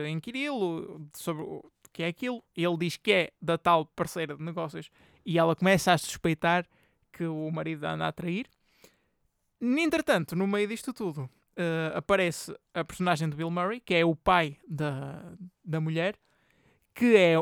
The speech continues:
um milionário, negociador de arte e também extremamente galã, traiu várias mulheres, <laughs> incluindo a mãe da, da personagem principal,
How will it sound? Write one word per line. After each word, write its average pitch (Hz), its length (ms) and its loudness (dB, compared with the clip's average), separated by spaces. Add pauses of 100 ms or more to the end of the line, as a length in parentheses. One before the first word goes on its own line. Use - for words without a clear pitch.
um 165 280 2
milionário, 175 880 2
negociador 160 520 -2
de 175 120 -4
arte 196 640 0
e 165 260 -8
também 151 360 -8
extremamente 160 580 -4
galã, 180 360 0
traiu 160 520 -2 (720)
várias 156 420 2
mulheres, 160 440 -2 (320)
<laughs> - 340 -20
incluindo 165 520 -2
a 160 40 -2
mãe 170 320 -2
da, 156 200 -6
da 175 240 -10
personagem 160 440 -2
principal, 180 540 0